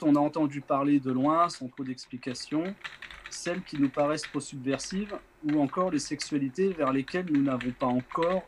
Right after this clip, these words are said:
eu la nécessité, l'occasion ou la curiosité de nous tourner pour atteindre notre satisfaction et ou celle de notre partenaire.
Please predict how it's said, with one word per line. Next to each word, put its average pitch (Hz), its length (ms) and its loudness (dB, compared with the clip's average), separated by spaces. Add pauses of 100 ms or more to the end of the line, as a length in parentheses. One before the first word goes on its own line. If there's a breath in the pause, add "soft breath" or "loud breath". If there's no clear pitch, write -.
eu 147 120 4
la 139 120 0
nécessité, 139 920 2
l'occasion 135 560 0
ou 151 80 4
la 113 120 -4
curiosité 143 760 0
de 160 80 -2
nous 127 120 2
tourner 127 400 0 (460)
pour 131 160 2
atteindre 165 320 0
notre 143 260 0
satisfaction 151 1040 -2 (220)
et 151 180 2 (260)
ou 117 40 -14
celle 147 260 -2
de 131 100 -2
notre 123 280 -2
partenaire. - 540 -2